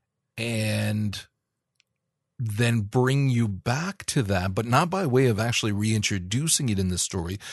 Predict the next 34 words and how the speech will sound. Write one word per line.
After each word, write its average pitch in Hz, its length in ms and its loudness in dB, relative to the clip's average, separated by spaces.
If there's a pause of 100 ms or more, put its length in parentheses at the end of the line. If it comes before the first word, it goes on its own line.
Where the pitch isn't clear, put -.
(140)
but 117 100 -2
by 113 140 4
putting 120 340 2
something 107 360 2
similar 180 600 2
happen 98 460 -2
to - 160 -6
which, 107 260 -2 (680)
which 135 240 -2
makes 123 200 0
you 123 60 4
then 107 300 0 (160)
go 113 120 -2
back 117 300 2
and 107 100 0
go, 98 200 -4 (140)
"Hold 104 260 -4
on 104 100 2
a 98 40 0
second. 85 280 -4
If 78 220 -10
that 135 240 -2
happened, 87 400 -2 (400)
maybe 98 320 -2
this 92 340 -2
actually 92 440 -6
did 113 260 -4
happen." - 420 -6 (500)
So - 160 4
when 117 200 4
he's 156 240 4
talking 120 380 2
to 98 280 -4
Babs 95 540 0